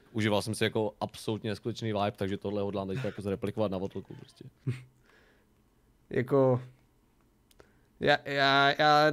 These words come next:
Speaker 2: teď si zkusím jako neskončit v nemocnici, no, to by jako docela zpomohlo, abych třeba ne-, hned po launchi nebyl v nemocnici a bude to v pohodě. Takzvaně, abych se z toho neposral, jak, jak říká, jak říkají v gildě. <laughs>
Speaker 1: Hoďte tam nějaké blesy pro Honza, ať,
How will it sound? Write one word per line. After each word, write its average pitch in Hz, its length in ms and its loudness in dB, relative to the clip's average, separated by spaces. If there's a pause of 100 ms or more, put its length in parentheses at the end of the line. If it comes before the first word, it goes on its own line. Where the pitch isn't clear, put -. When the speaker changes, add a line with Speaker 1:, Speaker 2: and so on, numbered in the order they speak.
(140)
Speaker 2:
teď 160 160 2
si 160 140 -8
zkusím 151 500 -2
jako 156 220 2
neskončit 151 360 -2
v 156 40 0
nemocnici, 139 480 0
no, 117 180 -2
to 127 100 -6
by 123 120 2
jako 123 180 0
docela 127 280 -2
zpomohlo, 127 480 0
abych 127 220 0
třeba 127 260 0
ne-, 131 180 2
hned 127 240 0
po 131 80 -2
launchi 127 260 0
nebyl 127 200 2
v 123 40 2
nemocnici 127 600 0
a 127 140 2
bude 127 160 0
to 131 100 -4
v 127 60 -6
pohodě. 123 360 -2 (160)
Takzvaně, 151 360 2
abych 143 160 0
se 147 60 -4
z - 40 -6
toho 143 160 0
neposral, 123 560 -2 (180)
jak, 123 280 -4
jak 139 160 4
říká, 135 340 4
jak 143 120 6
říkají 131 240 2
v 117 60 0
gildě. 113 340 0 (800)
<laughs> 208 720 6
Speaker 1:
Hoďte 123 220 2
tam 135 180 4
nějaké 135 280 4
blesy 123 360 2
pro 110 180 2
Honza, 110 200 2 (220)
ať, 98 80 2